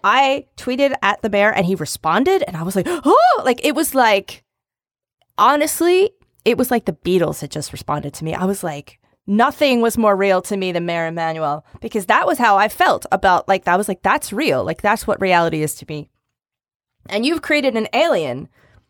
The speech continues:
who tries to understand the world. Both of you have created, like,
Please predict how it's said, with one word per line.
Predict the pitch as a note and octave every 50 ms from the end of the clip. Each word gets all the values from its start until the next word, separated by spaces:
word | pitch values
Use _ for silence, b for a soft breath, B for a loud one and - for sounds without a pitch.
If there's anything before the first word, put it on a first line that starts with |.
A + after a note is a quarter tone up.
| _ _
who | - A#3
tries | - - C4 C4 B3+ B3+
to | - -
understand | B3 A#3+ A3 G#3+ - - B3 A#3+ A3+ G#3
the | G#3
world. | A3 B3+ D4 C4+ F3 C3 G2+ - - b b b b b b b
Both | C#4 D4+ F#4+ F#4
of | F#4+ G4 G4
you | F#4
have | D#4 D#4 D4 -
created, | - C4+ A#3+ A#3 A#3 A3+ A3 G3 -
like, | E3+ F3+ F3 F3 - -